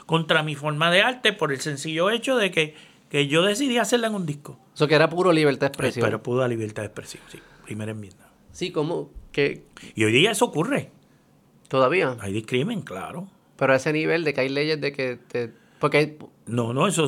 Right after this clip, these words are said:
Speaker 1: ocurre todos los días. Hay que llevarlo al tribunal, hay que proteger la
Speaker 2: ¿Sí?
Speaker 1: primera enmienda, seguro.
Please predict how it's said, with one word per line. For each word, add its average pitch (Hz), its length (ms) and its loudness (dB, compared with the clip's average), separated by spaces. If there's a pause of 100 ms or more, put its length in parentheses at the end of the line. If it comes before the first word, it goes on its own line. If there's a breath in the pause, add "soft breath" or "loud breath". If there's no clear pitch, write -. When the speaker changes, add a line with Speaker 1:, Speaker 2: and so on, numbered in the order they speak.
Speaker 1:
ocurre 135 400 -2
todos 143 240 2
los 143 140 0
días. 135 200 0
Hay 196 80 0
que 147 140 -2
llevarlo 139 300 2
al 143 80 -4
tribunal, 135 360 -2
hay 151 100 0
que 143 120 -4
proteger 131 400 -4
la 139 80 0
Speaker 2:
¿Sí? 127 80 2
Speaker 1:
primera 131 260 -2
enmienda, 123 440 -4
seguro. - 480 -14